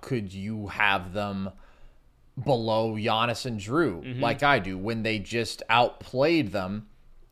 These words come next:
Speaker 1: in their first round series?" Which to me is just, again, a
Speaker 2: Mm,
Speaker 1: matter
Speaker 2: we
Speaker 1: of
Speaker 2: have
Speaker 1: sample size. Like, it
Speaker 2: Mm-hmm.
Speaker 1: was two games. It was two games where Giannis was actually out there. Jimmy was unbelievable,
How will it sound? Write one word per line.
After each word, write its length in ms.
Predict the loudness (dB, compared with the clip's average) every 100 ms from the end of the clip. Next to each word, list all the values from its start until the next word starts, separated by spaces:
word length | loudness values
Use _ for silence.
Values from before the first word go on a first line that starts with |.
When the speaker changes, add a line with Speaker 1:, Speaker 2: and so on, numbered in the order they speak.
| -4
Speaker 1:
in 460 | 0 0 0 -2
their 160 | 0 0
first 340 | 2 0 0
round 260 | 2 2 0
series?" 600 | 2 2 2 0 -10 -16 -18 -20 -20 -20 -20 -20 -20 -20 -20 -20 -4
Which 680 | 2 8 12 12 10 0 0
to 160 | 4
me 360 | 6 6 6 8
is 240 | 6 4 -2
just, 560 | 0 2 2 0 -8 -14 -20 -20 _ _
again, 420 | -2 2 2 4
a 60 | 2
Speaker 2:
Mm, 40 |
Speaker 1:
matter 340 | 6 6 6 4
Speaker 2:
we 60 |
Speaker 1:
of 60 | 2
Speaker 2:
have 80 | 2
Speaker 1:
sample 380 | 2 2 0
size. 680 | 2 6 8 8 4 -2 -10 -2
Like, 260 | 2 2 0
it 80 |
Speaker 2:
Mm-hmm. 80 | 0
Speaker 1:
was 160 | -2 -2
two 200 | -2 4
games. 560 | 4 4 0 -10 -14 -14 -12
It 200 | -6 -4
was 240 | 0 -2 -2
two 240 | -2 0
games 380 | 2 2 0 -2
where 100 | 2
Giannis 340 | 2 2 -2
was 120 | -2
actually 440 | 2 2 0 0 2
out 260 | 2 2
there. 200 | 0 -2
Jimmy 480 | -2 -2 -2 0 0
was 320 | 2 2 0 -4 -2
unbelievable, 1040 | 0 2 2 2 0 -2 -2 0 0 -2